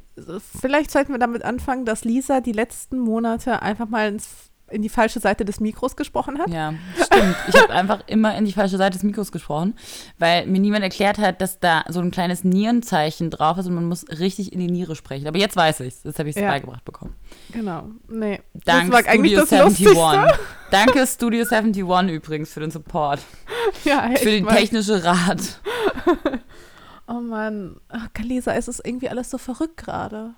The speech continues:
Speaker 1: Es ist so, es ist alles so verrückt. Ich mein, auch das mit der Sendung jetzt letztens,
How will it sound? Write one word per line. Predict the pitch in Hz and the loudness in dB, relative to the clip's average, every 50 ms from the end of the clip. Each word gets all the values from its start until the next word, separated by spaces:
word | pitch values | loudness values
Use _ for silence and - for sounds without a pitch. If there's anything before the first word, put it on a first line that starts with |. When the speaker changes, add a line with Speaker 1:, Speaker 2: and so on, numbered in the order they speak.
| _ _ _ _ - | _ _ _ _ -18
Speaker 1:
Es | 226 - | -14 -14
ist | 254 - - - | -12 -12 -10 -8
so, | - 254 285 311 - _ - | -6 -6 -4 -6 -6 _ -8
es | 247 226 | -8 -8
ist | 254 240 - - | -8 -8 -8 -6
alles | 190 226 262 294 285 - | -4 -4 -4 -4 -8 -6
so | - 254 277 | -6 -6 -6
verrückt. | - - 262 - - 240 - - - - - - - - 247 220 - | -8 -10 -12 -10 -10 -10 -10 -12 -18 -20 -20 -20 -20 -20 -20 -16 -12
Ich | - 208 208 | -10 -8 -6
mein, | 226 220 214 214 214 226 _ _ _ _ - - - _ _ _ _ _ - - - | -4 -4 -4 -6 -8 -10 _ _ _ _ -20 -20 -20 _ _ _ _ _ -20 -16 -10
auch | - 233 - | -10 -6 -4
das | - 233 220 | -4 -4 -4
mit | 240 - | -4 -4
der | 240 233 220 | -2 -2 -2
Sendung | 208 220 226 254 262 226 196 185 180 180 | -2 -2 -2 -2 -4 -4 -4 -6 -6 -6
jetzt | 180 - - - - - | -8 -10 -12 -12 -14 -12
letztens, | - 185 190 - - 196 190 - | -12 -12 -12 -10 -12 -12 -12 -14